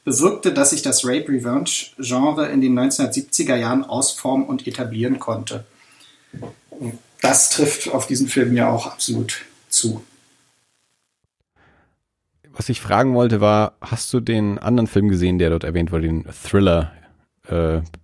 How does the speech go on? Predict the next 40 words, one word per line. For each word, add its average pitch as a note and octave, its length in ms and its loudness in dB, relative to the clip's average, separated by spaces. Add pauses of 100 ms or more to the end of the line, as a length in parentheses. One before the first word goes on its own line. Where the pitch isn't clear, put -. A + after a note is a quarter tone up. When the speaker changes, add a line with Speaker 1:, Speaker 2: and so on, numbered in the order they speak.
(180)
Speaker 1:
Ja, C#3+ 180 -2
Speaker 2:
oder - 100 2
Speaker 1:
hab - 60 -2
ich G#2 120 -2
Speaker 2:
englischer B2+ 360 2
Titelspitze B2 680 2
natürlich, G#2 420 4
äh, F2+ 300 4 (480)
They E2+ 220 2
Call F#2 360 2
Her D#2+ 260 2
One E2 420 0
Eye. - 280 -10 (800)
Speaker 1:
<laughs> F3 140 -6
Ja, D#3 180 2
genau. C#3+ 280 2
Speaker 2:
Hast - 120 2
du A2 40 0
den A#2+ 120 4
gesehen? B2 180 4
Speaker 1:
Beziehungsweise, C#3+ 320 0 (600)
ja, C#3 120 -2
den D3 140 -2
hab C#3 80 -4
ich - 80 -10
gesehen, A#2+ 320 -6
ja. A2+ 260 -10 (640)
Speaker 2:
Der A#2 300 6
Speaker 1:
Ja, F3+ 220 4
ich, - 240 -2
ich - 40 -2
Speaker 2:
reizt - 280 0
mich F2+ 140 -2
auch - 100 -8
immer F2 160 -6
mal E2+ 180 -6
noch. E2+ 240 -6
Den A2+ 160 4
fand B2 220 2
ich, - 80 -4